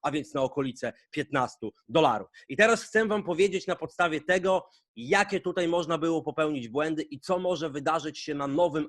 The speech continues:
alt-, altcoin season, czy ta historia może się powtórzyć, być może z tego skorzystacie. Dla mnie to była olbrzymia lekcja,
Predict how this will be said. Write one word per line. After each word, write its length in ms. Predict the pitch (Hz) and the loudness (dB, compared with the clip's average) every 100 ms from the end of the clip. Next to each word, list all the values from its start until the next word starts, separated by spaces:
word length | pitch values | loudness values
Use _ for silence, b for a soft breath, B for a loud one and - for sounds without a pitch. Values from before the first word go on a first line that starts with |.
| - | 0
alt-, 580 | 160 147 - - 131 135 - | 0 0 -4 -12 -8 -8 -2
altcoin 540 | 160 160 - 147 131 | 0 0 -4 -4 -4
season, 460 | - 170 156 175 170 B B | -6 -6 -2 -2 -2 B B
czy 160 | - 139 | -12 -4
ta 120 | - | -4
historia 520 | - 147 - 180 170 | -4 -10 -2 0 2
może 240 | 156 156 156 | 0 -2 -4
się 120 | 147 | -8
powtórzyć, 500 | 131 - 180 170 - B 120 | -10 -4 -2 -2 -6 B -8
być 180 | 151 | -4
może 240 | 160 175 170 | -2 -2 -2
z 60 | |
tego 220 | - 156 151 | -2 -4 -4
skorzystacie. 720 | - 131 127 160 165 165 160 B 113 | -6 -8 0 2 2 2 -2 B -2
Dla 160 | 156 | 0
mnie 140 | 170 151 | 0 -2
to 120 | 160 | -4
była 200 | 151 139 | -4 -2
olbrzymia 500 | 139 120 165 156 131 | -4 -2 -2 2 4
lekcja, 580 | 156 160 - 170 160 | 4 2 -4 -2 -2